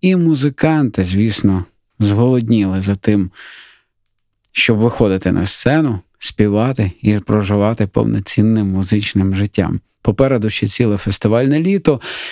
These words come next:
е, планується чимало доріг.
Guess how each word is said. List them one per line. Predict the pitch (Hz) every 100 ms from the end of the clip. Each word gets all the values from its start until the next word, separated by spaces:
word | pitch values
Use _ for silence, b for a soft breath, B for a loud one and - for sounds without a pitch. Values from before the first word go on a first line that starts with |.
| B
е, | - 123 _ _ _ -
планується | 143 160 165 107 92 92
чимало | - 101 98 92
доріг. | 92 104 165 170